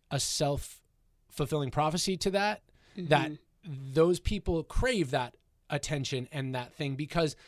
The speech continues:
Speaker 1: the truth is you can walk out of a restaurant and there's paparazzi and people and, and they wanna take pictures, and you can, you can reach and withdraw all you want. The more you withdraw from them trying to take your picture, the more they're gonna reach to do it. So the more you hide behind twelve bodyguards and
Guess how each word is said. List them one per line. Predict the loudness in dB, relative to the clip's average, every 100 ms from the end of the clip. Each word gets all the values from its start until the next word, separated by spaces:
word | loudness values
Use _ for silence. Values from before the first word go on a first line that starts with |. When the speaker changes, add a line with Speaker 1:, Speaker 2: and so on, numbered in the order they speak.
| -20 -12
Speaker 1:
the |
truth | -8 -4 -2 2
is | 2 0 -6 _ -20 _ _
you | -6 -4
can | -2 2
walk | 2 2
out | 2 0
of | 0
a |
restaurant | 0 -2 -2 -6 -4
and | -4
there's | -4
paparazzi | -2 -2 -2 -2 -2 -4 -4
and |
people | -2 -4 -2 -2
and, | -2 -4
and | -4 -4 -6 -8
they | -4
wanna | -2 -4
take | -4 8
pictures, | 8 8 -2 -2
and | -2 -6 _ _ _ _ _ _ _
you | -8 -6
can, | -2 -2 -2 _ _ _
you | -6 -6
can | -2 -2 -2 -4
reach | -4 -2 -2
and | -2 0
withdraw | -2 -4 -6 0 0 -2 -14 _
all | -10 -8
you | -6 -6
want. | -6 -8
The | -8
more | -2 0
you | 0 0
withdraw | -2 -4 -8 -2 0 0
from | -2 -4 -6 -6 -10 -16 -20 -20 _ _
them | -14 -8 -6 -6 -6
trying | -4 -2
to | -2
take | -4 -4
your |
picture, | 0 0 0
the | 0
more | 2 2
they're | 2
gonna | 2 0
reach | 0 -2 -2
to | -2
do | 2 2
it. | 2 -4
So | -2
the | 0
more | 2 2
you | 2
hide | 0 0 0 0
behind | -2 -2 -2 -4
twelve | -4 -6 -4
bodyguards | -6 -4 -2 0 0
and | -4